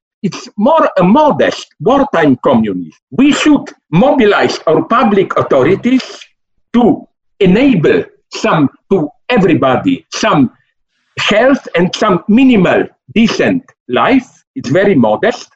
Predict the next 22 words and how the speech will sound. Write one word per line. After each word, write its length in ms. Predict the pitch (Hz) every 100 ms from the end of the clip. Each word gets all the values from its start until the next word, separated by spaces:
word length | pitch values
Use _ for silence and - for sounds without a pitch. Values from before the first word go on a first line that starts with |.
| _
but 140 | 127
so 260 | - 160 135 _ -
people 300 | 196 180 143
don't 260 | 160 143
starve, 480 | - - 170 214 208 _ _ _ _ _
they 100 | 170
are 100 | 143
taken 400 | 135 175 165 139
care 320 | 131 185 220 269
of, 180 | 285 262 - _ _
and 300 | 247 320 311 - _ _
on 140 | 190 156
the 160 | 180 -
other 300 | 269 285 262
hand, 460 | - 247 254 240 - _
public 340 | 208 220 226
authorities 560 | 180 202 226 233 208 180 -
have 300 | 196 175 135
the 120 | 156
right 300 | 180 202 202 - _
to 220 | 175 156 - -
demand 460 | 170 170 190 202